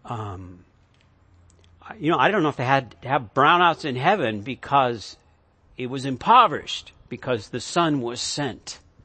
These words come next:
He-, heaven was empty, so to speak, because the Son was sent.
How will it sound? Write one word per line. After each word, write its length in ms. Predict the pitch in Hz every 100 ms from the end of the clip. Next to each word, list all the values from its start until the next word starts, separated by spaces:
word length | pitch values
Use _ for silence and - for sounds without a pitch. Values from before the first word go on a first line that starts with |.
| _ _ _ _ _ _ _ _ _ _ _ _ _ _ -
He-, 220 | 151 175
heaven 280 | - 180 196
was 200 | 180 151
empty, 440 | 220 262 170 92 -
so 200 | - 131
to 80 | 110
speak, 360 | - - 82 - 123
because 460 | 127 165 147 - - _ _
the 100 | -
Son 460 | 127 - 185 185 160 -
was 180 | 123
sent. 580 | - - 160 110 - -